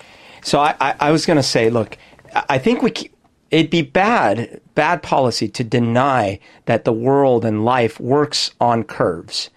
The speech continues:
Meaning, if you go to a party, it is a fact that some individuals of either sex or orientation, all of the above, will be more attractive to more individuals.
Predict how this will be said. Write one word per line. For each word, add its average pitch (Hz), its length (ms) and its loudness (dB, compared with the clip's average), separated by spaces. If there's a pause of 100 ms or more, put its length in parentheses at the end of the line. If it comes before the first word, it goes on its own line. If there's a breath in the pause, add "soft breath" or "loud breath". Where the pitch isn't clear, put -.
(300 soft breath)
Meaning, 117 420 0 (380 soft breath)
if - 80 -16
you 113 60 -14
go 139 100 4
to 165 120 4
a 180 60 0
party, 101 540 0 (580)
it 143 180 4
is 135 200 2
a 113 80 0
fact 120 640 -2
that 104 180 -6
some 143 540 2
individuals 139 640 0
of 101 80 -4
either 120 320 2
sex 117 500 -2
or 110 160 0
orientation, 117 640 0
all 113 240 2
of 131 60 -2
the 143 80 2
above, 117 240 0 (500 loud breath)
will 160 380 2
be 151 200 2
more 143 240 4
attractive 131 680 -2
to - 140 -4
more 147 540 4
individuals. 135 880 0